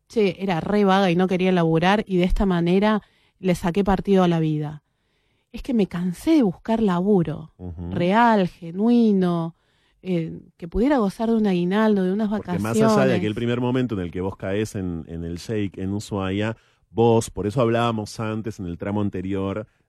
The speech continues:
Speaker 2: de esta conversación, para quienes se suman ahora con Alika Kinan, que está en vivo hoy aquí en No se puede vivir del amor, en ese ir y venir ibas tratando de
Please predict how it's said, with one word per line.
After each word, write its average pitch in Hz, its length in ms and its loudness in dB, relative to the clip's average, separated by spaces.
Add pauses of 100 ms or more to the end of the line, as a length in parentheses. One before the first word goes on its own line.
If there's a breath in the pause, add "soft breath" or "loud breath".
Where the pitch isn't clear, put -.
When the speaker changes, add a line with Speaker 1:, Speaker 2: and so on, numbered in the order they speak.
Speaker 2:
de 92 100 -10
esta 92 200 -10
conversación, 95 520 -8
para 90 160 -8
quienes 87 220 -12
se 90 80 -20
suman 101 280 -6
ahora 95 380 -4
con 95 280 -8
Alika 98 400 -6
Kinan, 95 420 -6
que - 80 -18
está 95 140 -14
en 92 120 -6
vivo 95 300 -4
hoy 90 140 -4
aquí 87 260 -8
en 92 100 -4
No 92 100 -4
se 95 120 -10
puede 98 180 -6
vivir 110 160 -2
del 127 120 -2
amor, 120 260 0 (340 soft breath)
en 113 120 -2
ese 143 180 2
ir 147 140 4
y 151 80 2
venir 156 580 4
ibas 120 240 0
tratando 117 560 0
de 117 480 4